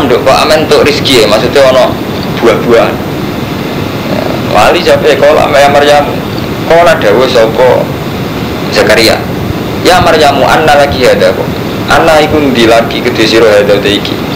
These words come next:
Untuk kondi lho, bendina ana buah-buahan seger. Ya, Maryam sampe kolat,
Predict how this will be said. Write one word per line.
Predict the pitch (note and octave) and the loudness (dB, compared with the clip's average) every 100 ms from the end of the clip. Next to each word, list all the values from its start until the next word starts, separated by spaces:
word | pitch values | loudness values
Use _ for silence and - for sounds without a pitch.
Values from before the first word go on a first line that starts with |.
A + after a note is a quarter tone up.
| - | -6
Untuk | - F#3+ D4+ F3 | 0 2 4 2
kondi | B2+ D3+ D#3+ | 2 2 0
lho, | - A#2 A#2 | 0 0 0
bendina | A#2 B2 C#3 | 0 2 2
ana | B2+ A#2 - | 2 0 0
buah-buahan | A2 G#2+ G2+ G#2+ G#2+ | 0 0 2 2 2
seger. | A2 - - - - - - - - - - - - - - | -2 -2 -2 -2 -6 -8 -8 -6 -6 -6 -6 -6 -6 -6 -6
Ya, | - - G#2 | -4 -2 0
Maryam | G#2+ C3 | 2 2
sampe | G#2+ A2 A2+ | 2 2 2
kolat, | G#2+ G2+ | 2 2